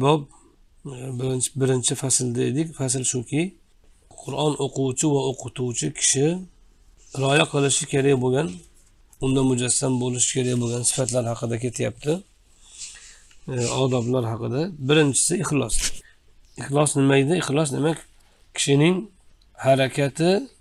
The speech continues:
va sukunati, qimirlashi va harakatdan to'xtashi, oshkora-yu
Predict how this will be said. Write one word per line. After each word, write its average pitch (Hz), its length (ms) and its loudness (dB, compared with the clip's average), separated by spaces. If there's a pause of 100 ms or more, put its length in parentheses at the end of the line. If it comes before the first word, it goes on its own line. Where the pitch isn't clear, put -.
(320)
va 135 260 0 (640)
sukunati, 139 840 0 (920)
qimirlashi 139 720 0
va 170 200 2 (180)
harakatdan 139 720 -2 (100)
to'xtashi, 127 680 -4 (880)
oshkora-yu 156 840 4